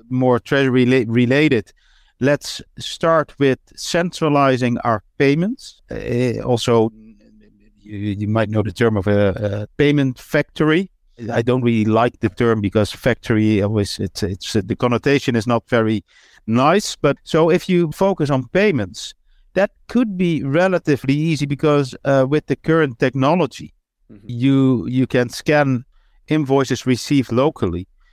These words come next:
Speaker 1: and you can send them centrally to a shared service center where they will be paid. So that, that is easier. If you look at, for example, accounts receivable,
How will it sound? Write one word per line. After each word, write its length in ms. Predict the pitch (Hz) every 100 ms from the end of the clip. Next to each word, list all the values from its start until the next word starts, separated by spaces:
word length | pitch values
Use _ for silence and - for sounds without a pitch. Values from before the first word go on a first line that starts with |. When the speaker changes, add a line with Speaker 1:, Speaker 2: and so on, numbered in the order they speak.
| _ -
Speaker 1:
and 200 | 117 123
you 120 | 127
can 440 | 120 135 120 120 101
send 400 | - - 143 147
them 340 | 131 117 104
centrally 800 | 101 - 143 151 131 104 90 92 -
to 180 | 131 120
a 80 |
shared 300 | 110 117 107
service 300 | - 135 131
center 340 | - 107 101 107
where 360 | 117 113 107 -
they 220 | 113 110
will 180 | 110 104
be 160 | 98
paid. 360 | - - 92 127 _ _ _ _ _
So 200 | - 123
that, 280 | 127 143 127
that 220 | 151 160
is 320 | 156 139 - - -
easier. 600 | 127 135 127 139 139 151 _ _ _
If 220 | - 143
you 80 | 147
look 180 | 151 170
at, 140 | 147
for 160 | - 151
example, 320 | 143 156 147
accounts 340 | 135 170 151 143
receivable, 640 | 127 185 240 170 98 -